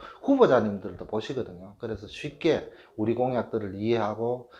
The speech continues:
또 창조 경제도 이해하고 이런 과정들을 통해서 조금 훈련이 되면, 어, 토론이라든지 여러분도 마찬가지 아닙니까? 친구들 만났을 때, "야,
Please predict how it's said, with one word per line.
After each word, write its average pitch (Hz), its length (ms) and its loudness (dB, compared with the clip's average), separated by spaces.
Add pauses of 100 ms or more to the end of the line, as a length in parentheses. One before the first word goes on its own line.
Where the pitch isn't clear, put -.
(160)
또 104 120 -8
창조 127 360 0
경제도 110 420 0
이해하고 104 640 -2
이런 127 320 4
과정들을 110 500 0
통해서 110 400 -6
조금 110 200 -8
훈련이 175 480 4
되면, 104 360 -2 (460)
어, 92 200 -12
토론이라든지 101 1200 0
여러분도 175 340 8
마찬가지 110 380 -4
아닙니까? 95 360 -8
친구들 160 420 0
만났을 117 440 0
때, 113 220 -4 (480)
"야, 107 300 2